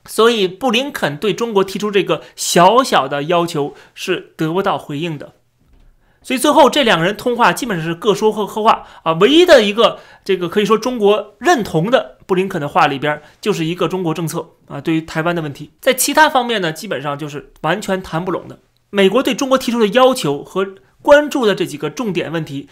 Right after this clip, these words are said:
中国是绝对不会改变的，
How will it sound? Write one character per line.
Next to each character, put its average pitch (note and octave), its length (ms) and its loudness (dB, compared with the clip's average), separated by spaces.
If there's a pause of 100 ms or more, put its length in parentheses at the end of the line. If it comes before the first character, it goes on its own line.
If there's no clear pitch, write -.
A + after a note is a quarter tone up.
(140)
中 C4+ 180 -6
国 G3+ 160 6
是 G3+ 360 -2
绝 E3 160 2
对 A3 100 -2
不 D#3+ 100 -6
会 F3+ 60 0
改 - 220 -6
变 D3+ 180 -8
的， - 640 -20